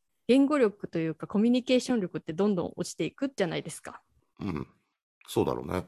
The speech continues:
Speaker 1: それはもちろん人にもよると思うんだけど、全く喋ってなくてもいきなりなんかすごい喋れる人もいるとは思うんだけど、
Speaker 2: うん。
Speaker 1: 私の場合はもう三日ぐらい喋ってないだけでも言葉が出てこなくなる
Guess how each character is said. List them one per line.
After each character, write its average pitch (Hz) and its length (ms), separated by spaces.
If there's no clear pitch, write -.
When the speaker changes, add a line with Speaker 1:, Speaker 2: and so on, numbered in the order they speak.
Speaker 1:
そ - 120
れ 294 60
は 285 40
も 254 120
ち 294 120
ろ 254 60
ん 208 40
人 240 200
に 247 80
も 220 80
よ 160 100
る 160 100
と 170 100
思 165 120
う 170 40
ん - 20
だ 165 80
け 160 140
ど、 165 300
全 214 120
く 285 260
喋 277 260
っ - 20
て 214 80
な 185 120
く 180 120
て - 80
も 165 140
い 185 80
き 247 100
な 254 100
り 240 320
な 226 100
ん 220 40
か 170 280
す - 160
ご 233 120
い - 40
喋 175 240
れ 180 100
る 170 100
人 - 160
も 156 200
い 226 80
る 269 100
と 269 100
は 185 60
思 160 180
う 160 40
ん - 20
だ 156 80
け - 120
ど、 - 280
Speaker 2:
う 139 60
ん。 104 300
Speaker 1:
私 294 280
の 294 100
場 277 140
合 262 120
は 254 280
も 262 120
う - 60
三 196 120
日 311 240
ぐ 277 140
ら 240 120
い 175 40
喋 185 300
っ - 20
て - 220
な 170 140
い 165 120
だ 160 140
け 175 100
で 160 120
も 180 360
言 226 200
葉 240 80
が 185 120
出 214 100
て 202 80
こ 190 100
な 180 120
く 170 100
な 180 80
る - 200